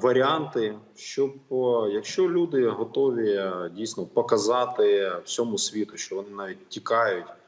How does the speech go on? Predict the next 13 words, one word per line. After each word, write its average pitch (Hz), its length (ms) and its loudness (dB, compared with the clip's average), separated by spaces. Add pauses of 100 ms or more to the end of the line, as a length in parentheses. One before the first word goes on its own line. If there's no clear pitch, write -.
(440)
з, 92 200 -4
е, 87 680 0
з - 120 -8
цієї 98 220 2
території, 117 960 4 (680)
е, 95 120 -6
країни-терористки, 123 1400 2 (240)
то 98 920 -4 (120)
ми 104 60 -4
в 101 120 -10
тому 139 260 4
числі 110 340 2
готові 101 560 2